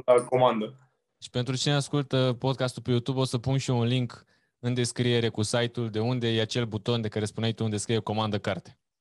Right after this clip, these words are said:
Speaker 2: Mersi
Speaker 1: Exact,
Speaker 2: foarte
Speaker 1: mulțumesc.
Speaker 2: mult, Sebastian Ionescu, că ai venit să vorbim despre cartea ta. Sper să-ți propui să faci tot ceea ce-ți dorești, pentru că proiectul ăsta, sincer, mi-a plăcut foarte mult.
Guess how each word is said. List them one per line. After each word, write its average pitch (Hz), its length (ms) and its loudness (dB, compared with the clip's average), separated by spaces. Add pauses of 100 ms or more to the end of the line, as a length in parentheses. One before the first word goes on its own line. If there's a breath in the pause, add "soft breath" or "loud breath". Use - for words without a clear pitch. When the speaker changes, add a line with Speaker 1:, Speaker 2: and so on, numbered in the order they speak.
(920)
Speaker 2:
Mersi 120 180 2
Speaker 1:
Exact, 107 180 4
Speaker 2:
foarte 117 180 6
Speaker 1:
mulțumesc. 143 260 2
Speaker 2:
mult, 160 420 -2
Sebastian 143 560 0
Ionescu, 139 360 -2
că 131 100 -2
ai 139 80 4
venit 139 220 -2
să 143 120 -2
vorbim 131 420 0
despre 131 300 -2
cartea 131 360 0
ta. 135 320 0 (540 soft breath)
Sper 156 500 2
să-ți 135 240 -2
propui 135 320 0
să 131 120 -2
faci 127 240 0 (360)
tot 147 220 2
ceea 131 160 2
ce-ți 117 240 0
dorești, 117 480 0
pentru 120 340 -2
că 123 200 2
proiectul 135 420 -2
ăsta, 127 440 0
sincer, 135 400 -2
mi-a 120 120 2
plăcut 120 280 -2
foarte 123 420 0
mult. 120 400 -2